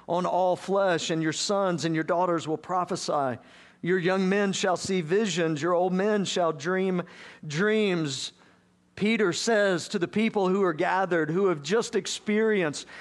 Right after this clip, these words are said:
tongues of fire come down, the Holy Spirit enable people to share the gospel of Jesus Christ into the languages of all the people who were gathered there. On this day,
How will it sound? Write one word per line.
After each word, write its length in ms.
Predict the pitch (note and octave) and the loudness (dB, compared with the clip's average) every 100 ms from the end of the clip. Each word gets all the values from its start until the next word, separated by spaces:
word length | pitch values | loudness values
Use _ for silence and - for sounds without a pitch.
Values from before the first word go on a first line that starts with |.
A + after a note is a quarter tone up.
| - - - _ _ _ - | -18 -20 -20 _ _ _ -6
tongues 380 | G3+ A3+ G#3+ F3+ | 0 2 2 0
of 100 | D#3+ | -4
fire 460 | - G3+ G#3 G3+ | -2 0 2 0
come 300 | F3+ G3+ F#3+ | 0 -2 0
down, 400 | G3 F#3 F3 D#3+ | 0 2 0 0
the 100 | D#3 | -2
Holy 320 | D3+ A3 A3 | 0 0 2
Spirit 540 | G3+ - A3+ G#3+ F#3+ F3+ | 0 -2 0 2 4 2
enable 800 | F#3+ F3+ F3+ G3+ G#3 G3+ E3 - - - - | 2 2 2 2 2 0 0 -4 -16 -20 -10
people 380 | - A3 A#3 A3 | -2 0 2 0
to 180 | G3 G3 | 0 -2
share 440 | - - A#3 A#3 | -2 0 2 2
the 120 | G3 F#3 | 2 0
gospel 540 | F#3 G3+ G#3+ - A3 | 0 0 -2 0 0
of 100 | F3+ | 0
Jesus 480 | D3 A3 G#3+ G3+ - | 0 0 0 -2 -4
Christ 540 | - G#3+ G#3+ F#3+ - | -4 0 0 0 -2
into 380 | - G#3+ A3 A3 | -2 0 0 0
the 120 | G3 | 0
languages 880 | F3+ F3+ A3+ G#3+ F#3+ E3 F3 D3+ - - - - | 2 2 2 2 2 2 2 0 -4 -12 -18 -2
of 180 | G#3 F#3 | 0 2
all 320 | F3+ G#3 A#3 | 2 2 2
the 120 | G#3 | 0
people 340 | - A3 A3+ G#3 | 0 0 2 2
who 140 | A3 | 2
were 160 | G3+ E3+ | 2 0
gathered 520 | F#3+ F#3+ G#3 G#3+ F3 | 0 0 2 2 2
there. 320 | F#3+ F3 - | 2 2 2
On 240 | A3 A3 | 0 2
this 200 | A3 G#3 | 2 2
day, 440 | G#3 F3+ G#3+ G#3 | 0 0 2 2